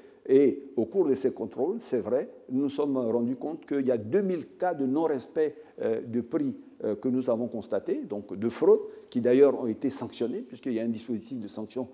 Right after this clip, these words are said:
euh, qui existe, où des pénalités, des amendes ont été payées par ces, ces fraudeurs.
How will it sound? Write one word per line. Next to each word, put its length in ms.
euh, 220
qui 200
existe, 480
où 180
des 120
pénalités, 720
des 220
amendes 320
ont 60
été 240
payées 320
par 260
ces, 160
ces 160
fraudeurs. 440